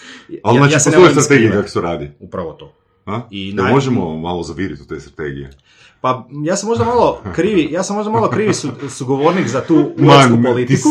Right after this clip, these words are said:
Speaker 1: si savršen. Ti si savršen.
Speaker 2: <laughs> Jer ja nisam, ja nisam
Speaker 1: Ne,
Speaker 2: tako
Speaker 1: jel ti sad
Speaker 2: funkcionirao.
Speaker 1: mene žicaš bukete da nam ti to ispričaš?
Speaker 2: A, možda, ne znaš, nikad ne znaš. <laughs> E, znaš šta ti je stvar? E, korporacija uvijek funkcionira unutar fiskalne godine.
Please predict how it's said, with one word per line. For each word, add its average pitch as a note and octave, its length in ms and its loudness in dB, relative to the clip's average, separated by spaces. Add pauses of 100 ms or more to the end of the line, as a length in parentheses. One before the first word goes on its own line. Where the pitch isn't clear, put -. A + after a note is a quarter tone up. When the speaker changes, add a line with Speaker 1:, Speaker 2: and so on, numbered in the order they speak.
Speaker 1:
si G3 120 -2
savršen. - 720 -12 (380)
Ti D3+ 120 -4
si - 140 0 (240)
savršen. D4 640 0 (360)
Speaker 2:
<laughs> - 440 -14
Jer C#3 120 2
ja E3 140 4
nisam, D3+ 260 -2
ja C#3 100 -2
nisam B2+ 180 4
Speaker 1:
Ne, B2+ 60 8
Speaker 2:
tako B2+ 100 4
Speaker 1:
jel A#2+ 80 4
ti D#3 140 0
sad G3+ 100 0
Speaker 2:
funkcionirao. F#3+ 260 4
Speaker 1:
mene E3 100 8
žicaš C3 340 0
bukete G#2 300 -2
da D#2+ 120 -8
nam D#2+ 120 -8
ti E2 100 -8
to D#2 80 -10
ispričaš? D2 540 -8
Speaker 2:
A, - 40 -8 (720)
možda, C3+ 460 0
ne F#2+ 160 -6
znaš, C#3 160 -8 (280)
nikad A2+ 260 -4
ne A2+ 120 -4
znaš. - 300 -2
<laughs> - 60 -8 (720)
E, G2+ 340 -6 (1040)
znaš D3+ 160 -2
šta G3+ 100 -2
ti E3+ 100 0
je B2+ 60 2
stvar? F#2+ 300 -2
E, - 40 -16 (720)
korporacija A#2+ 580 -2
uvijek E3 160 -2
funkcionira B2 720 -2
unutar G#2+ 300 -8
fiskalne F#2 380 -10
godine. - 280 -8